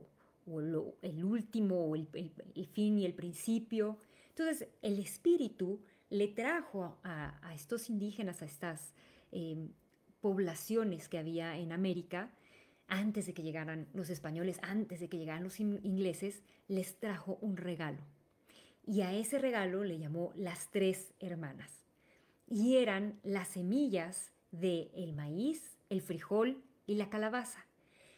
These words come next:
Y este gran espíritu les dijo que cada una de estas semillas tenía a su vez un espíritu, pero que las tres semillas tenían que estar siempre juntas y tenían que cultivarse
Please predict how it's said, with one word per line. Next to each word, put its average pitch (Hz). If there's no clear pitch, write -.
Y 269
este 254
gran 285
espíritu 269
les 208
dijo 233
que 254
cada 339
una 262
de 220
estas 220
semillas 208
tenía 226
a 185
su 190
vez 185
un 214
espíritu, 196
pero 330
que 269
las 220
tres 277
semillas 220
tenían 208
que 214
estar 202
siempre 196
juntas 208
y 175
tenían 196
que 208
cultivarse 202